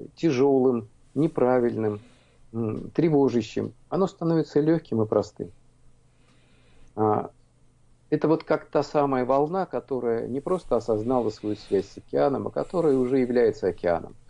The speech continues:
Она может быть и волной в отдельных жизненных проявлениях. Ничего страшного в этом нет. Это тоже очень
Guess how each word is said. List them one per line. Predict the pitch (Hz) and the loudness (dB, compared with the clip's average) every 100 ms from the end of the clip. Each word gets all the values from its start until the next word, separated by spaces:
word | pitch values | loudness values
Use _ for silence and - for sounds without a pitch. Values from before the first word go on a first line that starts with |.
| - - | -20 -4
Она | 143 226 | 0 2
может | 277 262 226 | 2 2 2
быть | 214 214 | 0 0
и | 233 | 2
волной | 220 220 240 233 | 2 2 2 0
в | 202 | 0
отдельных | 196 202 196 180 | 0 -2 -4 -4
жизненных | 185 170 170 | -6 -4 -6
проявлениях. | - 165 160 143 104 87 - | -4 -4 0 0 0 -4 -4
Ничего | 170 302 - 226 156 | 0 0 2 2 2
страшного | - 123 110 104 | 2 0 0 -2
в | 95 | -2
этом | 95 92 92 | -2 -4 -6
нет. | 104 - | -4 -4
Это | 208 165 | -2 0
тоже | 165 135 | 0 2
очень | 123 110 107 | 0 0 -8